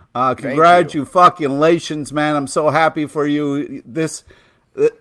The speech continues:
Speaker 1: this comic, when I read it, I was like, "This is somebody who knows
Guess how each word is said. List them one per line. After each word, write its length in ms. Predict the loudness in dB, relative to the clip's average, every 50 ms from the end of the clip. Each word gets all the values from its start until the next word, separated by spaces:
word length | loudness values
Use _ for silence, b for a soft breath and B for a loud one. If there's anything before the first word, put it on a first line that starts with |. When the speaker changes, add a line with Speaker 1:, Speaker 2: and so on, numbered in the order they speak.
| _ -6
Speaker 1:
this 220 | 0 2 2 2 2
comic, 340 | 4 6 8 8 8 6 4
when 100 | 4 6
I 80 | 6 6
read 200 | 6 6 6 6
it, 40 | 6
I 60 | 6
was 160 | 6 6 4 4
like, 160 | 2 2 0
"This 140 | -2 -8 -6
is 100 | -6 -4
somebody 280 | 0 2 6 6 6 6
who 160 | 6 2 2
knows 680 | 2 4 6 8 10 10 10 10 8 8 6 2 -10 -18